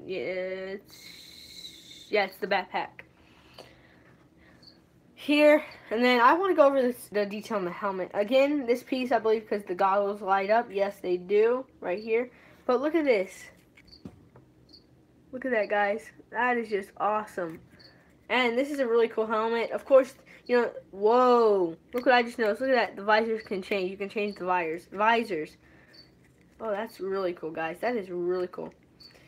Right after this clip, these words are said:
Yeah, um... Oh, I see how. There's these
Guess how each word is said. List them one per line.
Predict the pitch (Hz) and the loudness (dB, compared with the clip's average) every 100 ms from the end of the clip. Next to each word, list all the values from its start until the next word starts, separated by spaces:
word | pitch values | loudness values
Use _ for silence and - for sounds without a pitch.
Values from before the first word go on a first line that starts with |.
| - _ | -20 _
Yeah, | 226 214 | 2 4
um... | 240 240 208 185 165 - _ - - _ _ _ _ | 4 4 0 -4 -10 -16 _ -20 -20 _ _ _ _
Oh, | 220 | 0
I | 214 | 2
see | 220 233 | 0 -4
how. | 220 190 190 _ - | -2 -4 -6 _ -20
There's | - 208 | -12 -12
these | 196 202 | -10 -14